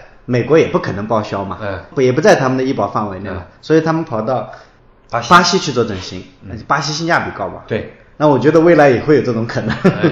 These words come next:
Speaker 2: 有这个可能。
Speaker 1: <laughs> 嗯。
Speaker 2: 呃，未来确实有这个可能。
Speaker 1: 哎，为什么我们做整形这个行业几乎没有人听说过去日本做整形的呢？
Speaker 2: 其实日本的手术技术也非常不错，这个可能是由于日语的
Speaker 1: 语言的限制。
Speaker 2: 语言的，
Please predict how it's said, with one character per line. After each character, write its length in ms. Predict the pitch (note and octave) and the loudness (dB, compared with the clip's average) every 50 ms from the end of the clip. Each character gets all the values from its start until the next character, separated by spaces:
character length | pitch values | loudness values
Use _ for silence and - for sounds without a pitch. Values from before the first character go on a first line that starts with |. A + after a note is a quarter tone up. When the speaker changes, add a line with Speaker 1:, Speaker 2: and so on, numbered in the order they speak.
| G#2 G#2 | -2 -2
Speaker 2:
有 120 | G#2+ G#2 | -4 -2
这 140 | A2 C3+ B2+ | 0 0 0
个 60 | A2 | -2
可 80 | G2+ G#2 | -4 -8
能。 160 | F#2+ F2 F2+ - | -10 -10 -12 -14
Speaker 1:
<laughs> 40 | - | -14
嗯。 180 | A#2 A2 G#2+ G2+ G2+ - _ _ - | -14 -14 -14 -14 -18 -20 _ _ -12
Speaker 2:
呃， 260 | F#2 F#2 F2+ F2 F2 | -10 -10 -10 -10 -10
未 180 | F2+ A2+ B2+ B2 | -6 -4 -2 -2
来 420 | G#2+ F#2+ F#2+ G2+ G2+ G2+ G2+ G2+ G2 | 0 -2 -2 -2 -2 -2 -4 -4 -6
确 180 | - - C#3+ | -6 -6 -6
实 100 | A2 A#2+ | -4 -4
有 140 | A2+ F#2+ E2 | -6 -8 -8
这 60 | G2+ | -8
个 60 | G#2 | -10
可 160 | F#2 F2 - - | -10 -10 -2 2
能。 20 | |
Speaker 1:
哎， 80 | E3+ F#3+ | 2 4
为 180 | A#3+ E4 F4 | 6 6 6
什 160 | F4 - A3+ | 4 4 2
么 80 | A3 A3 | 2 2
我 100 | D#3 B2+ | 2 2
们 160 | C3+ F#3 B3 | 2 2 0
做 160 | A3+ - A3+ | 0 0 -2
整 220 | F#3+ - A#2 G#2+ G#2 | -2 -2 -4 -8 -8
形 180 | - - F3+ | -6 -4 -4
这 100 | G3+ A3+ | -2 -2
个 80 | G3 G3 | -2 -4
行 280 | F#3+ - - F#3 A#2+ C3 | -6 -8 -10 -8 -8 -6
业 200 | C#3+ A#2+ A#2+ A#2+ - | -6 -6 -8 -8 -10
几 140 | - C4 A#3+ | -8 -8 -8
乎 180 | A#3 A#3+ A#3+ | -4 -4 -2
没 220 | A3 D#3 B2+ C#3 G#3 | 0 0 4 4 6
有 100 | G#3+ D3 | 6 6
人 160 | C3+ D#3 D#3 | 4 0 -2
听 160 | - F3 F#3+ | -4 -6 -6
说 140 | F#3 G#3 G3+ | -4 -4 -2
过 80 | G3+ G3 | -2 -4
去 160 | F#3+ - G#3+ | -4 -4 -4
日 140 | G#3+ F4+ G#4 | -2 -2 -2
本 180 | B3 B2 G#2 | -2 -4 -6
做 140 | G2 A2 A2 | -6 -6 -6
整 120 | - A#2+ G#2 | -6 -6 -8
形 180 | F#2 - G2+ D#2+ | -8 -10 -12 -14
的 80 | - F2 | -14 -16
呢？ 80 | D#2+ - - _ _ _ _ _ _ _ _ _ | -18 -20 -20 _ _ _ _ _ _ _ _ _
Speaker 2:
其 180 | _ - - B2 | _ -14 -10 -8
实 60 | C3+ | -8
日 160 | D#3 F#3+ G3+ | -6 -6 -6
本 100 | D3+ A#2+ | -4 -4
的 80 | A2+ A2+ | -6 -6
手 200 | - - G#2 E2+ | -8 -10 -12 -12
术 80 | F#2 F#2+ | -14 -14
技 160 | F#2 A#2+ A#2 | -14 -14 -14
术 120 | - A#2 | -12 -12
也 100 | G2 E2+ | -14 -14
非 120 | - - - | -14 -14 -14
常 160 | - - F2+ | -14 -16 -16
不 60 | F#2 | -18
错， 180 | F#2 - A2 - _ _ _ _ _ _ _ _ _ _ _ _ _ | -20 -20 -20 -20 _ _ _ _ _ _ _ _ _ _ _ _ _
这 120 | - A2 | -16 -14
个 240 | G2+ G2+ F#2+ F#2 F#2 | -12 -10 -10 -10 -12
可 160 | F#2 - F#2+ | -14 -14 -14
能 160 | F2 F2+ G#2 | -12 -12 -12
是 80 | G#2+ A2 | -10 -10
由 100 | G#2+ G2+ | -10 -8
于 160 | G2+ G#2+ G#2+ G#2+ | -8 -10 -10 -8
日 160 | D#3 D#3 C3+ | -8 -8 -8
语 200 | A2 E2+ E2 - - | -8 -10 -12 -16 -20
的 60 | - - _ _ _ _ - | -20 -20 _ _ _ _ -8
Speaker 1:
语 160 | B2 A2+ A2 | -6 -4 -2
言 200 | G#2+ G#2 G#2 A#2+ | -2 -2 -4 -6
的 60 | C#3+ | -6
限 260 | C3+ - - F2+ F2+ | -6 -6 -6 -8 -8
制。 120 | G2 A2 A#2 | -8 -8 -10
Speaker 2:
语 0 | |
言 40 | |
的， 60 | - | -10